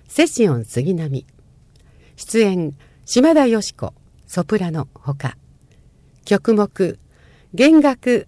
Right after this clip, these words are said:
五十奏曲二番ほか。定員五百六十八名。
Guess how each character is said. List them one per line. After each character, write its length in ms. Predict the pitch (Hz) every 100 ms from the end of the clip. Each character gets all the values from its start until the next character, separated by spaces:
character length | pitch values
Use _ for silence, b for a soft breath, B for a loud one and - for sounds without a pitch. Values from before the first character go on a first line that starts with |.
| -
五 200 | 170 226
十 280 | 233 302 302
奏 280 | - 247
曲 400 | 147 120 - 107 -
二 160 | 180
番 240 | 240 175 - -
ほ 120 | 131
か。 200 | - - - b b b b _
定 340 | 262 262 247
員 160 | 220 202 b b b -
五 80 | 208
百 320 | 311 311 285
六 260 | 262 247
十 220 | 233 220 208
八 320 | 180 147 175
名。 340 | 139 107 90